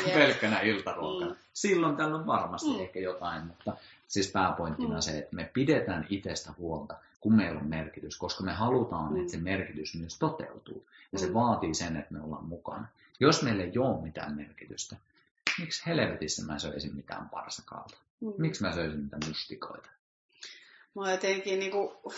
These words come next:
Speaker 1: kiehtoo toi ja tuntuu sellaiset tärkeät ja ehkä vähän joillekin hankalaltakin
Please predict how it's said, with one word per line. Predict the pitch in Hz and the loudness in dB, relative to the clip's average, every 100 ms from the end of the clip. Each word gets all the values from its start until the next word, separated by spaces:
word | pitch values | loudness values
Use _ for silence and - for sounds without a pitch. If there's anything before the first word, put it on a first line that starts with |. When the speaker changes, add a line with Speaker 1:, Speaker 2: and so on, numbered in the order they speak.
| - - - _ | -8 -10 -14 _
Speaker 1:
kiehtoo | - 269 262 254 - 196 190 185 | 2 8 8 6 4 6 8 8
toi | 196 196 | 6 6
ja | 190 | 4
tuntuu | 208 202 202 | 2 2 0
sellaiset | 202 202 202 196 | 0 2 0 2
tärkeät | 240 247 247 208 190 | 6 6 6 4 4
ja | 202 | 4
ehkä | 277 349 - 247 | 2 2 2 4
vähän | 294 285 254 | 6 6 4
joillekin | 277 294 233 226 226 220 | 6 6 6 2 -2 2
hankalaltakin | 294 330 254 175 175 175 175 | 6 6 6 6 4 0 -4